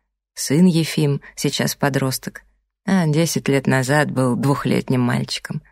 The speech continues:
Недавно вышла замуж второй раз. «Почему не за тебя?» «Потому что». «Покажи фотографию». «Не покажу». «Она красивая».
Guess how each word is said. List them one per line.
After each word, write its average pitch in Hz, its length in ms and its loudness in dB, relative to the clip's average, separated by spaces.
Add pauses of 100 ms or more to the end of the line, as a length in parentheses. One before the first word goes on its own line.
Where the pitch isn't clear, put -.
(720)
Недавно 156 460 4
вышла 127 280 0
замуж 156 420 2
второй 143 420 -2
раз. - 320 -4 (1200)
«Почему 214 300 4
не 220 120 8
за 175 140 4
тебя?» 151 480 -2 (840)
«Потому 156 440 2
что». - 280 -10 (600)
«Покажи 208 360 2
фотографию». 139 720 -4 (440)
«Не 185 120 2
покажу». 139 540 -2 (920)
«Она 160 200 2
красивая». 156 760 -2